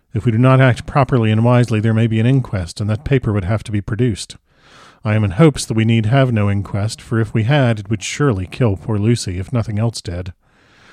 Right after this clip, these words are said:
I know, and you know, and the other doctor who attended her knows, that Missus Westenra had disease of the heart, and we can certify that she died of it. Let us fill up the certificate at once,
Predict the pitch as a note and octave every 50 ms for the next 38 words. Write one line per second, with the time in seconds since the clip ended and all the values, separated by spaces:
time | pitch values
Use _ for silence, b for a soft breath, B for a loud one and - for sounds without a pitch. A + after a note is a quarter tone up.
0 | b b b b - C3+ D3+ D3+ C3+ A#2+ A2+ A2 A#2 C3 C3+ - - - A2 G2
1 | F#2+ G2+ B2 D3+ D#3+ C3 G2+ F#2+ F#2 F2+ F#2 A2 A#2 A2 - - G#2 F#2+ F#2+ G2
2 | A2+ C#3+ C#3+ C3 A#2 C3 B2+ B2 A#2+ - - B2 A2+ G#2 G#2+ G#2+ G2+ G2+ - D3+
3 | D#3+ C#3+ A2 G2+ F2 F2+ G2+ F#2+ F#2 F2+ F2 F2+ G#2+ A#2 - - b b b b
4 | b b b b b b - G#2 G2 A2+ B2 - - C3 G#2+ G#2+ G#2 - - -
5 | D#3 D3 C3 A2+ A2 A2 A2 F#2 A#2 G#2+ G2 A2 G#2 G2+ B2 C3 B2+ A#2 G#2 B2
6 | A2 A2+ - D#3+ C3+ G2 F#2 - - - _ _ _ _ _ _ _ - A2 G2+
7 | G2 F2 G2 G#2 G#2 - - E3 D3+ C3+ - - C3 B2+ B2 A#2+ A2+ - - B2
8 | B2 C3+ A#2+ A2+ G2 F#2+ F2 E2+ F2 - - _ _ _ _ _ _ _ _ _
9 | _ _ _ _ _ _ - F#2+ F2 - - - - E3 E3 F3+ F3 - C#3+ B2+
10 | - - C#3+ C#3+ - - - C#3+ C3+ C#3+ B2 A#2 B2 A2+ F2+ E2 - - -